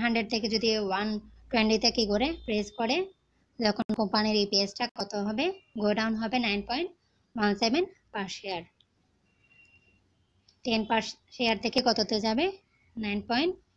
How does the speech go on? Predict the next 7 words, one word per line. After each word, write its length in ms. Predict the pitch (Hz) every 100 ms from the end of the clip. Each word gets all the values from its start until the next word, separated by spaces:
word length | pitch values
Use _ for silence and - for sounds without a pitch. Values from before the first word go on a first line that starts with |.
| -
one 140 | 214 208
seven 220 | 226 233 330 349 _ _
per 140 | - 196 -
share 180 | 214 208
রুপিসে 380 | 208 226 208 294 359 - _ _ _ _ _ _ _ _ _ _ _ -
reduce 300 | 214 202 202 196
করবে। 280 | 214 185 175